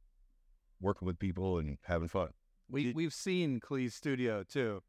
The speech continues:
Speaker 2: like, on one of the podcasts, and got a s-, serious studio there.
Speaker 1: It looked like Star Trek, uh, you know, somewhere. You were like, "Dude, that looks like Star Trek in the background or something." The,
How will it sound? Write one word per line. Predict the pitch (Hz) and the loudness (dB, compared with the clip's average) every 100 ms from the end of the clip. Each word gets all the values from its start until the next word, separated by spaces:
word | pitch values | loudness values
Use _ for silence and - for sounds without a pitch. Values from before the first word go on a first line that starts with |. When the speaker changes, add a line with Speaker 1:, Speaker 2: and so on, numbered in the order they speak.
| _ | _
Speaker 2:
like, | 107 107 101 | -2 0 0
on | 113 113 | 0 0
one | 113 113 | 2 0
of | |
the | 104 | -2
podcasts, | 123 120 110 120 101 98 110 | 2 2 2 0 -2 -4 -6
and | 104 98 - _ _ - | -6 -8 -12 _ _ 2
got | 175 | 4
a | 135 | 2
s-, | - _ _ _ _ | -2 _ _ _ _
serious | - - 320 185 170 | -12 -2 2 2 -2
studio | - 208 269 135 | -2 0 2 2
there. | 120 113 | 0 0
Speaker 1:
It | 135 | 2
looked | 165 | 2
like | 139 123 | 4 2
Star | - 143 139 | 0 2 2
Trek, | - 131 113 - | 2 -2 -2 -2
uh, | 110 101 92 87 _ _ _ - | 0 2 0 -4 _ _ _ -4
you | 95 | 2
know, | 90 92 - _ | 2 2 -6 _
somewhere. | - 98 95 85 80 - _ 90 | -2 2 2 2 -2 -8 _ -6
You | 87 104 | 0 2
were | 98 | 4
like, | 98 - | 2 4
"Dude, | 180 147 - | 2 2 -4
that | 104 - _ | -18 -20 _
looks | - | -10
like | 92 - | -10 -6
Star | - 165 | -2 -2
Trek | - 80 87 | -2 -6 -6
in | 85 | -4
the | |
background | 90 90 95 98 90 | -2 0 0 0 0
or | |
something." | - 101 98 | -2 -2 0
The, | 101 | 2